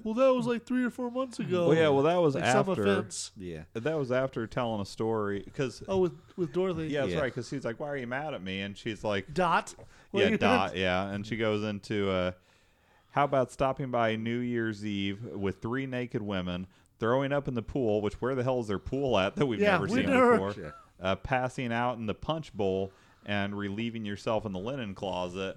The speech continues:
Speaker 2: and then that's when he's like, "Oh,
Speaker 1: Wouldn't
Speaker 2: that
Speaker 1: he
Speaker 2: was
Speaker 1: have
Speaker 2: six
Speaker 1: drowned
Speaker 2: months
Speaker 1: and
Speaker 2: ago."
Speaker 1: passing out in the punch bowl?
Speaker 2: Oh, well, you would think so. Maybe he passed out, but it flipped over.
Speaker 1: Yeah, I can
Speaker 2: Um,
Speaker 1: see that.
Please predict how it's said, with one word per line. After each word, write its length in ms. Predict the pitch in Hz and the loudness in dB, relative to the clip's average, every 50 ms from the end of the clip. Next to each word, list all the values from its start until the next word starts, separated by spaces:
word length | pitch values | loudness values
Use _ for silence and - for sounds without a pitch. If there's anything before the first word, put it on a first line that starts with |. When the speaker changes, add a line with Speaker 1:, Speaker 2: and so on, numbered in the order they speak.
| 98 - | -10 -12
Speaker 2:
and 120 | 92 95 95 | -10 -8 -8
then 80 | 92 | -6
that's 220 | 92 92 92 90 - | -4 -4 -4 -4 -6
when 80 | 101 | -8
he's 80 | 92 90 | -6 -6
like, 140 | 107 117 170 | -6 -6 -4
"Oh, 100 | - 190 | -2 0
Speaker 1:
Wouldn't 160 | 247 165 151 | 0 0 2
Speaker 2:
that 80 | 254 | 2
Speaker 1:
he 80 | 262 262 | 2 2
Speaker 2:
was 80 | 220 170 | 2 0
Speaker 1:
have 80 | 139 | 0
Speaker 2:
six 40 | 147 180 | 0 0
Speaker 1:
drowned 280 | 185 180 196 220 233 | 2 2 2 2 2
Speaker 2:
months 60 | 254 262 | 0 -2
Speaker 1:
and 60 | 208 202 | -2 0
Speaker 2:
ago." 80 | 202 | 2
Speaker 1:
passing 300 | 202 208 202 - - 214 | 2 2 2 0 -2 -6
out 60 | 208 214 | -6 -4
in 40 | 202 | -6
the 60 | 190 | -6
punch 320 | - - 196 208 208 - 247 | -4 -4 -4 -6 -6 -4 0
bowl? 200 | 240 254 247 - | 0 2 2 0
Speaker 2:
Oh, 140 | - 110 117 | 0 -2 -2
well, 80 | 120 143 | 0 0
you 120 | 165 170 | 0 0
would 140 | 131 104 - | 0 0 0
think 180 | 117 104 101 92 | -2 -2 -2 -2
so. 140 | - 117 | -2 0
Maybe 220 | 123 135 127 120 110 | 0 0 0 0 0
he 60 | 101 | -2
passed 440 | - 101 104 98 95 92 - - 101 | 0 0 2 2 2 0 0 0 0
out, 160 | 92 92 90 | 0 0 0
but 100 | 92 92 | 0 -2
it 160 | 95 - - | -2 -2 -6
flipped 380 | - - 107 104 87 80 - - | -10 -8 -4 -4 -4 -4 -4 -6
over. 400 | 85 87 87 82 87 90 92 101 104 | -4 -4 -4 -4 -4 -4 -4 -4 -2
Speaker 1:
Yeah, 220 | 254 226 101 92 | -2 0 0 0
I 20 | 87 | -2
can 100 | 85 85 | -4 -6
Speaker 2:
Um, 60 | 85 | -6
Speaker 1:
see 140 | 180 175 170 | -6 -6 -4
that. 240 | 160 156 160 165 | -4 -4 -6 -8